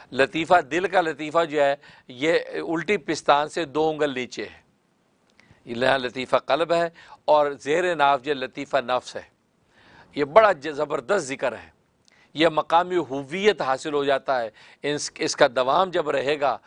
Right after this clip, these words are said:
मकामी हुवियत हासिल हो जाएगा। लिहाजा जैसे मैं बार बार नाजरीन से भी कह रहा हूँ और हाजरीन से भी कि आप ये, ये तो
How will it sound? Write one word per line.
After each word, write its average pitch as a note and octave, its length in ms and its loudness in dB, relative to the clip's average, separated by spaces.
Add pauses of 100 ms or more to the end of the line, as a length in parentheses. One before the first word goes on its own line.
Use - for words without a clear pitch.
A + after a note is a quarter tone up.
(260)
मकामी D3 440 0
हुवियत C#3+ 380 -4
हासिल C#3 260 -4
हो C3+ 120 -2
जाएगा। C3 380 -2 (320)
लिहाजा C#3 320 0
जैसे C#3 300 -4
मैं C#3 200 -4
बार C3 180 0
बार D#3+ 240 0
नाजरीन C#3 400 -6
से C3+ 120 -12
भी B2 140 -12
कह B2 180 -4
रहा C#3 120 0
हूँ E3 120 -4 (280)
और C3+ 140 0
हाजरीन B2+ 460 -2
से E3 160 -4
भी C#3 220 -4 (280)
कि D3 100 0
आप C3+ 280 4
ये, D3 100 -8
ये C3+ 240 -4
तो E3 160 -4